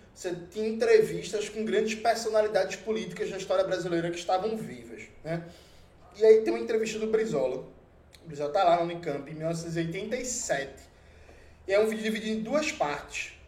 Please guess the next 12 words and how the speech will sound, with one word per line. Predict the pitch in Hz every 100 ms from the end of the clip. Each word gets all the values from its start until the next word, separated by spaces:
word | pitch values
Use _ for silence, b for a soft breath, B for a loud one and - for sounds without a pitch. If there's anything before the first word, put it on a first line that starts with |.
| - -
Gigantesco. | - 220 285 - 151 - - - -
Muito | 170 208 247 285 339 381 381 - 269
bom. | 156 143 - - - -
Muito | 147 156 165 202 226 262 277 254 - -
bom. | - - - - - B B B B
Tipo | - 165
assim, | 196 196 175
eles | 170
dão | 165 190 220
um | 220
tempo | 185 202 196 220
fideliando, | - - - 202 226 226 175 180 240 220 226 269